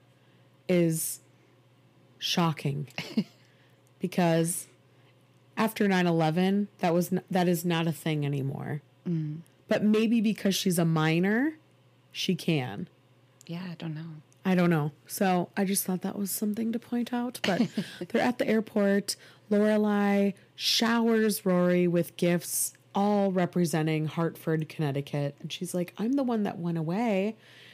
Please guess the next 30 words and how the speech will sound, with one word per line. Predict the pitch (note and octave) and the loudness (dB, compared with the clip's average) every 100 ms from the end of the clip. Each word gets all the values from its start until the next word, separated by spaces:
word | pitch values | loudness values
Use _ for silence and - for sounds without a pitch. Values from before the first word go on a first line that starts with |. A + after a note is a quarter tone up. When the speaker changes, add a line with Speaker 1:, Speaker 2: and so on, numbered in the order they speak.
| - | -16
Speaker 1:
She | - A#3 | -4 -2
was | A3+ | 0
like, | A#3 | 0
"Well, | A#3+ | 0
I | |
had | C#4 | 0
time | - C4 F#4 | 0 0 0
to | |
kill, | F4 G#3+ | 0 0
and | F#3 F3+ | 2 2
there | F3+ | 0
was | G3+ | -2
a | |
gift | G#3+ C#4 - | -2 -2 -2
shop." | - C#3 - - | -2 -2 -4 -6
So | E3 | -6
she | - E3+ | -4 -6
just | E3 - | -8 -6
bought | - D3+ D3 | -2 0 0
Rory | E3 D#3 D3 | -2 -2 -2
a | D#3 | -2
bunch | D#3 D#3 E3 | -2 -4 -4
of | D3+ D#3 - - - _ | -4 -6 -14 -20 -20 _
Hartford, | - E3+ - E3+ D#3+ D#3 | -2 -2 -2 -4 -2 -4
Connecticut | - D#3+ D3+ D3 D3+ C3+ | -2 0 0 0 -4 -2
stuff, | - - C3+ D#3 - - | -4 -4 -6 -8 -12 -6
like | F#3 F3 | -4 -2
even | F3 E3+ E3 - | -2 -2 -2 -4
a | D#3 | -2
baguette | D#3 D3+ D3+ C#3 - - | 0 0 0 -2 -6 -14